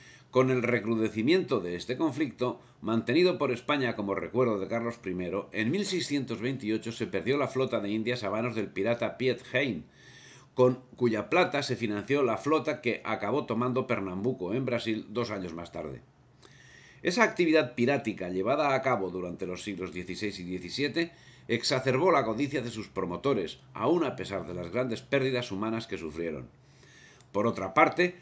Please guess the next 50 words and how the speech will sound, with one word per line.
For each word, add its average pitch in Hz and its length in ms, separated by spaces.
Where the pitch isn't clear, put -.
aunque 107 320
los 104 180
males 190 280
que 156 140
ocasionaron 107 680
no 123 100
son 131 220
de 117 100
la 98 140
envergadura 92 640
que 82 80
sus 82 140
promotores 87 560
quisieron 101 420
infligirles, 127 800
tengamos 98 420
en 90 120
cuenta 117 340
que 90 80
la 87 120
derrota 107 560
que 101 100
padeció 95 600
ante 107 260
Lisboa 101 420
la 90 60
Armada 107 340
inglesa 110 380
en 92 120
mil 135 180
quinientos 113 440
ochenta 98 320
y 87 40
nueve 110 300
fue 143 240
de 139 160
un 156 160
valor 139 240
superior 127 640
al 98 140
desastre 101 440
de 98 100
la 92 100
grande 110 380
y 95 40
felicísima 107 680
Armada 107 360
del 95 140
año 110 220
anterior, 98 520